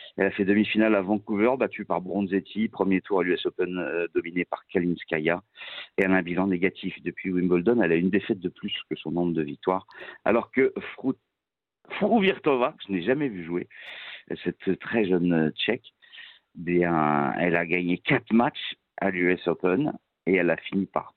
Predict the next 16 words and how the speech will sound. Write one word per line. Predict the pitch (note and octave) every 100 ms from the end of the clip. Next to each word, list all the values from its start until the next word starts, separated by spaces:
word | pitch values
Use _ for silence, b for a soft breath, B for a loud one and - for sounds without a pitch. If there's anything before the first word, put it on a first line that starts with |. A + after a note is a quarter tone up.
| _
perdre | G#2 G#2 A#2+
au | F2
deuxième | F2 B2+ A#2+ G#2 G#2 F#2+
tour | - G#2 G#2 -
face | F2 E2+ -
à | F2+
Muguruza. | F2+ E2 E2 D#2 D2+ D#2+ G#2+ b b b b -
Elle | E2
avait | D2 D2
gagné | D#2+ F2 -
ses |
trois | - -
rencontres | D2 C2+ E2+ D#2
de | F2
qualif, | - D#2+ D#2 A2 - - -
euh, | C#2+